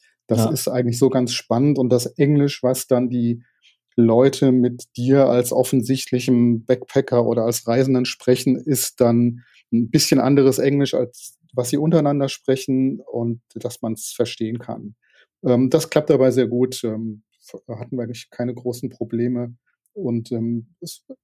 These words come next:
Speaker 1: ein sehr angenehmes Land. Also es ist kein sehr touristisches Land, um das mal so irgendwie, ähm, herunterzubrechen. Ich hab noch, ich hab noch mal mir angeguckt, äh, wie die Besucherzahlen eigentlich sind.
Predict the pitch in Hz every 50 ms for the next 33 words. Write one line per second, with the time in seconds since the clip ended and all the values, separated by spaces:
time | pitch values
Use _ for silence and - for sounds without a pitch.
0 | _ - 233 202 143 - 233 240 262 226 196 143 127 123 127 123 - 131 120 110
1 | 113 113 123 120 113 131 123 - - 220 170 - - - 170 160 151 143 160 190
2 | 196 - - 185 180 220 208 - - 135 - - 120 - - 123 107 107 113 117
3 | 117 131 131 127 123 - - 131 123 123 123 123 123 _ _ _ _ _ _ _
4 | _ - 110 117 127 135 139 139 135 135 139 120 117 127 127 131 135 139 - -
5 | _ _ _ _ _ - - 160 180 143 123 120 123 123 117 120 120 120 120 _
6 | _ _ _ _ _ _ _ - 160 127 110 127 123 120 143 165 170 170 160 -
7 | - 135 - - - 120 117 - - 131 131 127 - 143 - - 147 139 143 151
8 | - - - 147 139 - 143 139 - - 135 123 127 131 131 135 135 135 139 147
9 | 160 - 139 - - 139 - _ _ _ _ _ _ _ _ _ _ _ - 139
10 | 127 123 117 113 123 120 143 123 127 120 135 165 170 214 214 214 - - 120 113
11 | 110 113 107 107 104 107 113 110 - - - 110 104 107 104 -